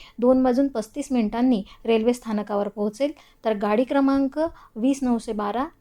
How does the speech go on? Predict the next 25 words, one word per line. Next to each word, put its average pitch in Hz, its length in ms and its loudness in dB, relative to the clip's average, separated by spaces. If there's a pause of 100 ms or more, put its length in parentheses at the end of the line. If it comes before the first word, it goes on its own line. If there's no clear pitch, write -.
(300)
नागपूर 240 340 -4
इंदूर 254 280 4
वंदे 226 340 0
भारत 233 340 -4
एक्सप्रेसच्या 220 480 -8
प्रस्थानाच्या 247 580 -4
वेळेत 220 260 -2 (120)
कोणताही 240 360 0
बदल 220 300 0
झालेला 196 340 -2
नाही. 208 320 -8 (500)
प्रवाशांनी 233 520 2
या 247 100 2
सुधारित 233 440 -4
वेळेनुसार 226 640 0
आपल्या 214 260 -4
प्र-, 214 160 0 (300)
प्रवासाची 240 500 0
योजना 214 300 0
आखावी 240 340 -4
अशी 233 220 -2
विनंती 208 340 -2
करण्यात 196 340 -2
आली 190 180 -2
आहे. 180 220 -6